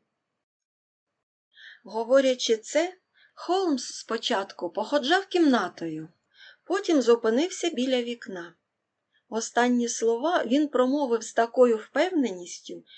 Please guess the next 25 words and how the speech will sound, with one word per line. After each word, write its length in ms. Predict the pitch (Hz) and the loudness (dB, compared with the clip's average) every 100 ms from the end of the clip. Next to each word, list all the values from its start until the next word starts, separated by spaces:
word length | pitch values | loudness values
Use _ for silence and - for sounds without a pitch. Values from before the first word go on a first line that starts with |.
| - - | -20 -8
що 160 | - | 0
я 180 | 247 330 | 2 2
здивовано 680 | 370 302 262 311 277 254 240 | 0 -2 2 2 2 0 0
поглянув 600 | 233 233 254 277 254 226 | 0 -2 0 -2 -4 -6
на 160 | 214 196 | -8 -10
нього. 540 | 175 170 175 170 165 _ _ _ _ _ _ _ _ _ _ _ - _ | -14 -16 -20 -20 -20 _ _ _ _ _ _ _ _ _ _ _ -20 _
"Послухайте, 880 | 320 330 247 226 - 196 190 202 - | -6 -4 -2 -2 -2 -6 -6 -8 -4
друже 440 | 214 339 359 277 | -2 0 2 0
мій, 320 | 226 185 175 _ - - | 0 -4 -12 _ -20 -4
а 140 | 240 269 | 0 2
чому 380 | - 359 415 | 0 0 0
ви 100 | 277 | 0
так 340 | 269 330 415 - | 2 0 0 -6
у 60 | |
цьому 360 | 262 - 339 294 | -6 0 0 2
переконані?" 960 | 285 277 262 - 202 180 175 170 170 _ _ _ _ _ _ _ _ _ _ _ _ _ - | 4 4 4 -4 -10 -10 -14 -16 -18 _ _ _ _ _ _ _ _ _ _ _ _ _ -4
"А 180 | 220 | -4
тому, 560 | 233 220 208 240 349 - _ _ | -2 -4 -2 -2 -2 -8 _ _
що 200 | - 254 | -4 2
я 160 | 254 240 | 4 4
бачу 340 | 240 240 233 | 2 2 -4
собаку 600 | - 208 202 294 370 262 | -2 -2 2 2 2 -4
біля 300 | 214 226 214 | -2 0 0
наших 480 | 220 294 359 370 330 | 0 0 -2 -6 -6
дверей, 580 | 269 285 226 190 190 | 0 0 0 -6 -10